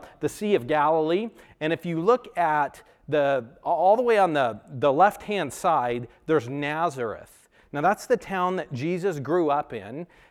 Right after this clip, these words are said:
but we find out that Jesus moves to Capernaum, which is way up to, up high, and that is where a lot of things in the ministry of Jesus happen.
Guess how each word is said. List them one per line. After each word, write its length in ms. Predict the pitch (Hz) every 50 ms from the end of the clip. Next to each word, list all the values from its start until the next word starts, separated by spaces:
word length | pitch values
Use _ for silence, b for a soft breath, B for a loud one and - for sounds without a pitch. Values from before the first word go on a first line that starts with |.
| b b
but 180 | 147 160 147 156
we 120 | 156 175
find 340 | - - 208 208 226 233 214
out 220 | 185 180 175 -
that 200 | 175 151 127 131
Jesus 560 | 127 104 151 208 240 240 202 196 175 - -
moves 400 | 147 156 185 196 180 156 143 - -
to 120 | - 143
Capernaum, 800 | - - 156 - - - - 196 208 220 196 147 127 123 127 135
which 180 | 127 127 -
is 100 | 147 120
way 240 | 110 107 135 143 170
up 200 | 185 185 - -
to, 120 | - - - -
up 240 | 143 160 160 - -
high, 460 | 139 117 107 101 92 120 151 165 - _ _ B B B B B B B B B _
and 360 | 180 185 175 170 165 143 127 - 127
that 240 | 143 175 233 269
is 120 | 277 277 202
where 340 | 165 160 175 160 139 131 131
a 120 | - 147
lot 400 | 147 143 151 180 196 240 254 247
of 100 | 220 -
things 360 | - - 214 185 160 143 -
in 120 | 180 160 147
the 60 | 139
ministry 480 | 143 151 180 214 - - - 208 185
of 140 | 151 131 117
Jesus 640 | 104 - 156 185 190 185 147 120 117 117 113 - - B B B B B
happen. 640 | - 143 175 165 156 - - 107 90 87 78 90